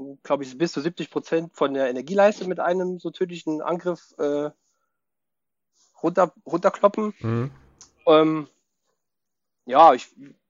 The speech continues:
Speaker 1: also ich, ich war positiv überrascht. Ich bin jetzt nicht so der große, äh, Samurai Showdown-Fan. Ich glaub, ich hab nur einen Teil oder so mal wirklich gespielt, den vierten, glaub ich.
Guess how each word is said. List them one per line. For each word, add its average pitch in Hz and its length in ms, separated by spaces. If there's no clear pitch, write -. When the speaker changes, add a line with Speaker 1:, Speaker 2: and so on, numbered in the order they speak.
Speaker 1:
also 135 200
ich, - 120
ich 190 160
war 220 80
positiv 196 360
überrascht. 117 300
Ich - 40
bin 170 80
jetzt 156 80
nicht 180 100
so 170 60
der 139 100
große, 156 500
äh, 127 40
Samurai 135 360
Showdown-Fan. 139 560
Ich - 100
glaub, 147 160
ich - 60
hab 156 140
nur 139 220
einen 143 160
Teil 165 240
oder 131 180
so 127 240
mal 127 260
wirklich 135 240
gespielt, 147 320
den 120 100
vierten, 180 260
glaub 117 240
ich. 170 240